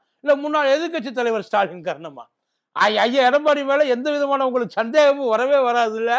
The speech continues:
அவரு எப்பேற்பட்ட, அதாவது காந்தியோடைய மறு உருவம். என்ன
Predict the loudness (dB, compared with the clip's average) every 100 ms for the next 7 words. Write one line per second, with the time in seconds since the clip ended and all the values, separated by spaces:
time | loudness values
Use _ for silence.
0 | -2 _ _ -4 -2 0 0 0 -4 -10
1 | _ _ -6 -2 2 2 2 -2 0 2
2 | 0 0 0 0 -2 -2 0 0 0 -2
3 | -2 -4 -4 -4 -6 -8